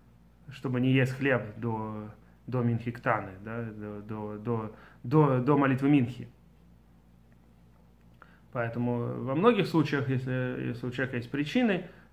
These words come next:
то лучше всё, даже для сефардим молиться, получается, минху гдолу тогда, чтобы не,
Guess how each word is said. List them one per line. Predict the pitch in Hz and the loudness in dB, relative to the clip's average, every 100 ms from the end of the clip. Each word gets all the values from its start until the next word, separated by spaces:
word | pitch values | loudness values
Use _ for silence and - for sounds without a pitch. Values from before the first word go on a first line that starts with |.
| - | -8
то | 139 131 123 | -2 0 -2
лучше | 131 139 151 151 | 0 2 2 0
всё, | 131 135 | -4 -2
даже | 127 120 120 | 0 0 -2
для | |
сефардим | 120 123 143 120 117 | -4 -2 0 2 0
молиться, | 113 107 - | -2 -6 -10
получается, | 110 110 113 107 113 | -10 -10 -8 -8 -8
минху | 107 104 107 | -8 -8 -10
гдолу | 107 120 107 | -2 -2 -2
тогда, | 98 98 101 101 | -8 -14 -14 -16
чтобы | - 104 107 | -16 -18 -14
не, | 104 101 | -12 -14